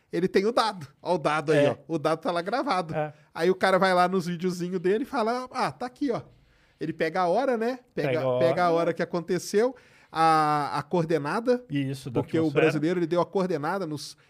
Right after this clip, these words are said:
Speaker 1: e Júpiter é complicado de coordenada, porque ele
Speaker 2: É.
Speaker 1: gira diferente. Tem três sistemas, ele deu nos três sistemas pros caras procurarem.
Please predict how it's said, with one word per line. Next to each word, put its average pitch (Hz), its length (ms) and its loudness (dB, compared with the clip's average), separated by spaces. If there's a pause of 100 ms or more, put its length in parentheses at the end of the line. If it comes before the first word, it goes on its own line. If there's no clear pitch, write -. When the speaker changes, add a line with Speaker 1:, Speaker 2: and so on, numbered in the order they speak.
(120)
Speaker 1:
e 143 100 -4
Júpiter 147 400 -4
é 165 40 -2
complicado 175 560 -2
de 143 80 -8
coordenada, 147 560 -2
porque - 240 -6
ele 143 120 -2
Speaker 2:
É. 123 40 -2
Speaker 1:
gira 139 440 0
diferente. 143 800 -8 (420)
Tem 135 140 -8
três 196 280 -2
sistemas, 165 500 -4
ele 165 160 -2
deu 175 140 4
nos 208 220 -6
três 269 300 -6
sistemas 220 560 -10
pros - 160 -20
caras 226 220 -8
procurarem. 180 520 -8